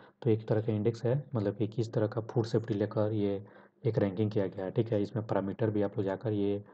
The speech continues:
पीडीएफ़ में देख सकते हैं। जिसमें देखिए, प्रॉपर फूड सेफ्टी इकोसिस्टम डेवलप हो देश में, इसके लिए लाया गया है, ठीक है। और यहाँ पे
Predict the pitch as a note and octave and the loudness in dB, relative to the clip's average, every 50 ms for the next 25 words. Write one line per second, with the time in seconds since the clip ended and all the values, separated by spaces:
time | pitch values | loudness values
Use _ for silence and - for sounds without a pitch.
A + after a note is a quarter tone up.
0 | - - - _ _ - A#2 G2+ G#2+ G#2 G#2 A2 G2 G2+ - - A2 - - G#2 | -20 -20 -20 _ _ -2 2 4 4 4 4 4 0 0 0 -2 -6 -4 -4 -6
1 | G2 A2+ B2 A2+ A2 A2 - A2+ G#2+ A2 A#2+ A#2 A#2 A2 - A2+ A2+ A2+ - - | -4 -2 0 0 -2 -2 -2 -4 -4 -4 -2 -2 -2 -2 -2 -2 -4 -4 -6 -12
2 | - - - - - _ _ - - B2+ A#2+ - D#3 D3+ D3 - - D3 - - | -20 -20 -20 -20 -20 _ _ 2 4 4 6 6 4 4 4 4 2 4 4 4
3 | C#3 C3 - D3 C#3 C3 C3 - C#3+ C3+ - C3+ A2+ - C#3 B2+ A#2 A2 G#2+ G#2 | 2 2 4 4 4 4 4 2 0 0 2 0 0 2 2 4 4 4 4 6
4 | A#2 A#2+ A2 - A2 G2+ G2 A2 G#2+ A2 A#2 A2 G#2 F#2+ - - A2+ G#2+ G2+ G2 | 4 4 4 2 2 4 4 4 2 2 0 -4 -4 -2 0 2 4 4 4 4
5 | F#2+ F#2+ G2 G2 G2 F2+ G2 A2+ A2 - C3 A2 G#2 A#2 B2 B2+ - _ _ _ | 0 0 0 0 -2 -2 -4 -8 -8 -4 -4 0 0 0 0 -2 -4 _ _ _
6 | _ _ _ _ _ - - A2 G2 F#2+ F#2+ F#2 F2+ F#2 F#2+ F#2 - - - - | _ _ _ _ _ -10 -6 -4 -2 0 0 0 0 0 -2 -2 -6 -16 -20 -20
7 | - _ _ _ _ _ - B2+ A2+ A2 A2+ A2+ B2+ A#2+ A#2 A2+ | -20 _ _ _ _ _ -2 0 0 0 0 2 2 2 2 2